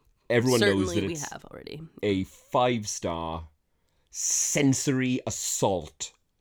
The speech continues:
Speaker 2: <laughs> It's a
Speaker 1: Right?
Speaker 2: good word for it.
Speaker 1: It is a five-star act of fucking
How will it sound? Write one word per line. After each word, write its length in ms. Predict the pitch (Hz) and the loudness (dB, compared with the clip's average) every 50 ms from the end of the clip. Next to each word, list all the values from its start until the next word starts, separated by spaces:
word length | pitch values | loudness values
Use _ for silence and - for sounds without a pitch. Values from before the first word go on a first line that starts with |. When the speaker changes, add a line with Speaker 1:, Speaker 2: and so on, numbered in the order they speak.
| _ - | _ -20
Speaker 2:
<laughs> 760 | - - - - - - - - - _ _ _ _ _ - | -20 -20 -18 -20 -20 -20 -20 -20 -20 _ _ _ _ _ -18
It's 120 | - - | -12 -4
a 40 | - | 0
Speaker 1:
Right? 180 | 110 117 139 147 | 2 2 2 0
Speaker 2:
good 60 | - | -2
word 200 | 117 120 101 165 | -6 -8 -8 -10
for 180 | - - - - | -12 -14 -14 -14
it. 160 | - - - - - | -14 -14 -8 2 2
Speaker 1:
It 100 | 139 131 | 4 4
is 140 | 127 117 104 | 4 4 4
a 160 | 117 113 113 | 4 4 4
five-star 960 | 107 - - - - 160 143 143 151 135 120 - - - 113 98 95 95 - - _ _ | 2 -2 -6 0 2 2 4 4 2 -2 -4 -8 -8 -4 -2 0 0 0 -2 -4 _ _
act 400 | 95 90 - - - - - - - - | -6 -6 -6 -8 -10 -14 -16 -10 -6 -4
of 200 | 107 90 76 - | -4 -4 -4 -8
fucking 600 | - - - - 127 - - 127 113 110 107 - | -14 -10 -6 -4 -4 -2 -2 -2 -2 -2 -4 -4